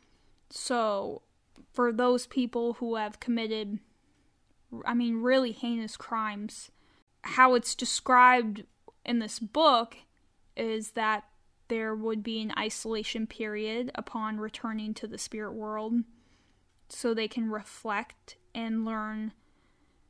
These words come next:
why their acts were so terrible. And then usually these souls will actually choose to reincarnate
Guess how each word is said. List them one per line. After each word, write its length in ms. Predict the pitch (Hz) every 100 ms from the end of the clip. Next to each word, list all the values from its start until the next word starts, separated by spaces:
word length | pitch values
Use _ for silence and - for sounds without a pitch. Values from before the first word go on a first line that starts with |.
| _ _ _ _ _ _ _ _
why 460 | - 220 226 220 233
their 200 | 247 262
acts 440 | 233 254 254 -
were 100 | 254
so 180 | 247 277
terrible. 640 | 254 - 254 247 269 277 269 - _ _ _ _ -
And 200 | 254 254
then 440 | 262 262 277 294 285 _ _ _ _ - -
usually 460 | 247 285 359 381
these 260 | 339 302 285
souls 560 | - 240 254 269 240 -
will 400 | 226 233 226 -
actually 480 | 240 277 - 359 311
choose 460 | - - 254 254 -
to 140 | 247
reincarnate 1080 | 226 233 220 - - 220 233 220 214 208